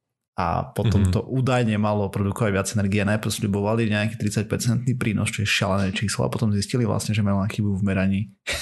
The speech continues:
Speaker 1: <laughs> Ale utopených neviem koľko miliónov, hej, samozrejme, na výskum.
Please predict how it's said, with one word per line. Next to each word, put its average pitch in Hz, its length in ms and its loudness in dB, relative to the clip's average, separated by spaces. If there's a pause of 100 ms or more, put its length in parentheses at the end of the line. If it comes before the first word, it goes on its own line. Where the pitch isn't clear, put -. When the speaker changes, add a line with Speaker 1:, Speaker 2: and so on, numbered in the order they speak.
(500)
Speaker 1:
<laughs> 190 960 2
Ale 160 400 2
utopených 156 500 0
neviem 131 240 4
koľko 127 280 0
miliónov, 120 520 2
hej, 104 220 2
samozrejme, 101 480 2
na 95 220 2
výskum. 101 380 0